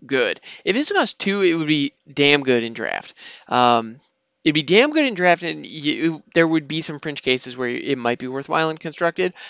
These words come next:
Probably wouldn't be common material then. That would probably be uncommon. Um, but yeah, with that ability, I mean, that's the thing. It is amazing how small tweaks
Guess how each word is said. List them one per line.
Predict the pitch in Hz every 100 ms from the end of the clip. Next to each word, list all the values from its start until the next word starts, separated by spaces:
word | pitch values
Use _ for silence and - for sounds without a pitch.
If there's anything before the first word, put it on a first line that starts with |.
| -
Probably | - 156 147
wouldn't | 139 139 135
be |
common | 131 139 135 147
material | 156 156 165 170 170
then. | 165 170 175
That | 170
would | 120
probably | - 131 131
be | 131 131 123
uncommon. | - 127 - 139 139 156 160 _ _ _ _
Um, | 123 120 123 110 _ _ _ _ _ _ _ _ - _ _ _ _ _ _ -
but | 143
yeah, | 147 139
with | 123 127
that | 156 143
ability, | 131 127 127 -
I | 156
mean, | 156 - -
that's | - 311
the | 392
thing. | 302 233 147 - _
It | -
is | 311 330
amazing | 233 185 185 180 147 131 -
how | - 175 165
small | - - 175 196 233
tweaks | - - 185 175 139 -